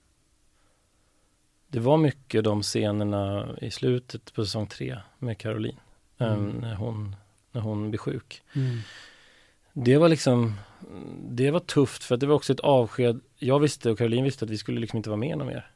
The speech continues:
Speaker 1: Så det var också så att det var tufft för oss för att vi tog avsked av hela vår tid nu. Men vi tog också avsked av varandra som kollegor. Även om vi jobbar tillsammans och är goda vänner här på sas teatern.
Speaker 2: Mm.
Speaker 1: Så var det ändå, nu tar vi farväl av Gustav och Astrid och vi får göra det tillsammans. Det var väldigt, väldigt fint.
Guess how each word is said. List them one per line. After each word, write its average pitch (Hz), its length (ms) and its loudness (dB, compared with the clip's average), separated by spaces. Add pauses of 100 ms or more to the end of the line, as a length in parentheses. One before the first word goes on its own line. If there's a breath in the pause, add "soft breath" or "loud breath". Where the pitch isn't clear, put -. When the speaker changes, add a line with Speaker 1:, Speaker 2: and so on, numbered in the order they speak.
(180)
Speaker 1:
Så - 140 -8
det 123 60 0
var 120 80 0
också 120 180 -4
så 139 60 2
att 123 40 0
det 117 60 2
var 117 80 0
tufft - 440 -4
för 131 120 0
oss 104 140 0
för 120 80 -4
att 110 60 -8
vi 113 120 -2
tog 143 200 0
avsked 120 280 2
av 107 100 0
hela 104 340 0
vår 107 140 -6
tid 107 140 -6
nu. 123 280 0 (200 soft breath)
Men 123 100 -2
vi 123 80 2
tog 123 160 4
också 117 180 0
avsked 117 260 2
av 110 80 2
varandra 143 480 -2 (120)
som 110 380 0
kollegor. 123 720 2
Även 120 240 4
om 123 80 2
vi 120 60 2
jobbar 131 240 2
tillsammans 117 380 2
och 107 40 0
är 110 40 0
goda 110 180 2
vänner 117 340 0
här 113 100 -2
på 117 100 -8
sas 110 200 -2
teatern. 139 480 -4
Speaker 2:
Mm. 131 240 -2 (220 loud breath)
Speaker 1:
Så - 140 -4
var 120 80 6
det 123 80 8
ändå, 117 180 4
nu 123 120 2
tar 123 140 2
vi 117 100 4
farväl 104 380 2
av 104 60 -2
Gustav 107 300 -2
och 147 100 2
Astrid 113 320 -4
och 107 80 -4
vi 101 40 -10
får 113 100 -4
göra 107 120 4
det 107 60 -4
tillsammans. 131 580 -4
Det 123 100 0
var 127 80 0
väldigt, 110 220 0
väldigt 110 180 -4
fint. 143 440 -12